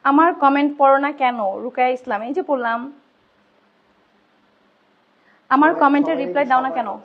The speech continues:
Speaker 2: সবাই একটু সময় দাও, যে আইন একটু ফলোটা করে আসতে বলো।
Speaker 1: যাও, সবাই ফলো করে আসো। ওয়ান কে ফলোয়ার যদি হয়ে যায়, তাহলে আমি নেক্সট ডিজাইনটা দেখাই দিব তোমাদের আজকে। যাও, ওটা ব্লাউজ রেডি হয় নাই, but শাড়িটা রেডি, ওটা দেখাই দিব।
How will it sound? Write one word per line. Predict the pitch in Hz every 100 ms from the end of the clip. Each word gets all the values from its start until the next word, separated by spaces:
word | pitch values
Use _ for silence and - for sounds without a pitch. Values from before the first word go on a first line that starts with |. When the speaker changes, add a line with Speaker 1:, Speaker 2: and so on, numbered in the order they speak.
| -
Speaker 2:
সবাই | 123
একটু | 139 151
সময় | 160 147 147 151
দাও, | 160 165
যে | 147
আইন | 139 143
একটু | 143 160
ফলোটা | 131 127
করে | 127 135
আসতে | 123 -
বলো। | 120 - - - 285 - - -
Speaker 1:
যাও, | 240 -
সবাই | 311 285
ফলো | 320 294 311
করে | 302
আসো। | 254 254 196 - _ _
ওয়ান | 285 330
কে | 349
ফলোয়ার | 370 302 302 302
যদি | 311 339
হয়ে | 294 277
যায়, | 277 285
তাহলে | 302 285 277
আমি | 262 247
নেক্সট | 240 240
ডিজাইনটা | 220 214 214
দেখাই | 214 202 202
দিব | 185
তোমাদের | 196 196 196
আজকে। | 202 - 196
যাও, | 196 180 -
ওটা | 220
ব্লাউজ | 226 233 254
রেডি | 262 262
হয় | 277
নাই, | 277
but | 285 -
শাড়িটা | 269 214 214
রেডি, | 202 190 - _ _ _ _ -
ওটা | 233
দেখাই | 226 220
দিব। | 190